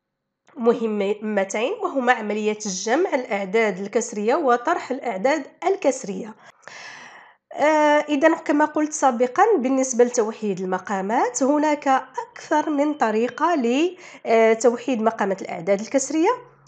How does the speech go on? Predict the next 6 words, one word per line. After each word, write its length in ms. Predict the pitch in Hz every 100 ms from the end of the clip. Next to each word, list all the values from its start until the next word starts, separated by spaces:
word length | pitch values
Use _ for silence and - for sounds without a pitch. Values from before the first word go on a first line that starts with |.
| -
غادي 260 | 226 233 269
نحاول 440 | 277 - 311 294
نتطرق 480 | 277 254 254 240 240
لجميع 380 | 214 202 269 403
هاد 200 | 320 339
الطرق، 520 | 339 285 240 320 -